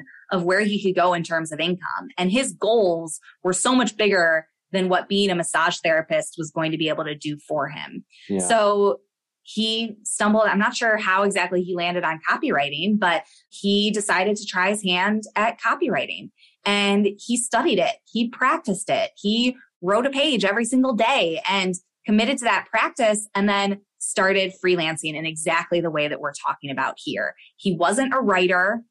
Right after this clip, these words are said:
Speaker 1: He wasn't, you know, I think what's cool about a lot of these skills is that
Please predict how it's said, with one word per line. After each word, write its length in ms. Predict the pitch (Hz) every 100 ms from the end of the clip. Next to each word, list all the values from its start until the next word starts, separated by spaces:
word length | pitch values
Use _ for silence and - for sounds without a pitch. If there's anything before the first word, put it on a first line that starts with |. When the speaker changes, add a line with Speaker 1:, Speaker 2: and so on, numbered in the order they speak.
| _
Speaker 1:
He 120 | -
wasn't, 280 | 208 220 226
you 80 | 233
know, 40 | 226
I 40 |
think 160 | 311 403
what's 140 | 440
cool 200 | - 285
about 180 | 262 196
a 40 |
lot 200 | 170 160
of 40 | 180
these 180 | 175 -
skills 500 | - 156 156 226 254 - _ _
is 180 | 214 190
that 320 | 214 196 185